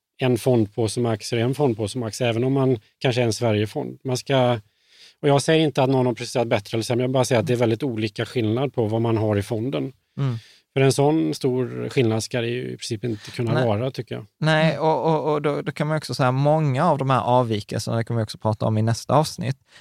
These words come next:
Speaker 2: eh, eh, handlar ju till exempel att man har tagit ett aktivt beslut. Ja, men vi ska, vi plockar bort den här typen av bolag för att vi tycker att,
Speaker 1: Det
Speaker 2: eh, liksom det är hållbarhet.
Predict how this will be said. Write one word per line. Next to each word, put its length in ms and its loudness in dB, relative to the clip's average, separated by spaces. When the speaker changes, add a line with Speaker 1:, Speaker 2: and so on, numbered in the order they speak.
Speaker 2:
eh, 340 4
eh, 60 -2
handlar 560 0
ju 60 -2
till 60 -8
exempel 280 -4
att 140 -2
man 180 -2
har 160 2
tagit 320 0
ett 160 -8
aktivt 340 -4
beslut. 360 -6
Ja, 120 -2
men 220 -2
vi 180 0
ska, 600 -2
vi 220 0
plockar 400 -4
bort 460 0
den 160 0
här 260 2
typen 420 -4
av 80 0
bolag 560 0
för 180 -4
att 140 -4
vi 340 -4
tycker 360 -10
att, 160 -6
Speaker 1:
Det 240 0
Speaker 2:
eh, 60 -2
liksom 360 -8
det 60 0
är 80 -2
hållbarhet. 920 -2